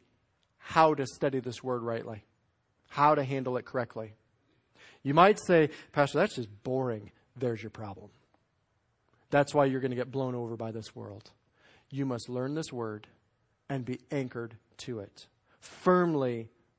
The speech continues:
believe it. Do you believe this word? Do you believe it? Do you believe it has everything you need for life and godliness?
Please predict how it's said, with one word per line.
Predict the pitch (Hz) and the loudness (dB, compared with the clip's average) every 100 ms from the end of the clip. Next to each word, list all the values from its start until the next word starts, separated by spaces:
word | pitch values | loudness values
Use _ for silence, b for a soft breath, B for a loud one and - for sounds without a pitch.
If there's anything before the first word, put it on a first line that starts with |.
| _ - | _ -8
believe | 135 123 113 | -4 -4 -4
it. | 120 | -2
Do | 170 | -2
you | 247 | 0
believe | 185 175 165 | 0 0 -2
this | 170 - | -6 -4
word? | 160 185 _ _ _ _ _ _ _ _ _ - _ _ _ _ | -6 -6 _ _ _ _ _ _ _ _ _ -20 _ _ _ _
Do | 123 | -4
you | 175 | -2
believe | 165 165 170 | 0 -2 -2
it? | 196 - _ _ _ _ _ _ _ _ _ | -6 -14 _ _ _ _ _ _ _ _ _
Do | 147 | -2
you | 180 | 0
believe | 190 175 185 | 2 4 4
it | 190 | 2
has | 170 160 | 2 2
everything | 170 170 175 170 | 0 -2 -4 -4
you | 165 | -4
need | 165 160 | -6 -6
for | 160 | -4
life | 156 147 | -2 -2
and | 160 | -4
godliness? | 143 139 143 147 156 - - | -2 -2 -4 -10 -14 -18 -20